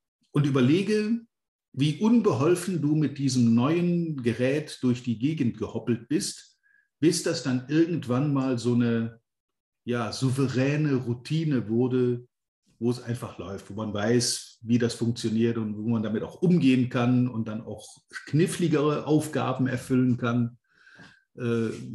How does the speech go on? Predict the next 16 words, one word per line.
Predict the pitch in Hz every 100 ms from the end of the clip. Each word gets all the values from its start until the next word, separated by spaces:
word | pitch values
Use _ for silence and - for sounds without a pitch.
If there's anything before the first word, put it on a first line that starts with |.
| - - - - - 52 60 60 _ _ _ _ _ _ _ _ _ _ 131
wie | 160
das | 147 127
also | 123 131 127
heute | 127 120 -
ist | - - -
im | 117
Vergleich | 113 104 101 117 -
zu | 117
den | 110 113
Anfangszeiten. | 131 123 82 73 - 76 - 101
Und | 117
genauso | 185 233 208 185
ist | 160
das | 147 123
im | 117
Vertrieb. | 113 - -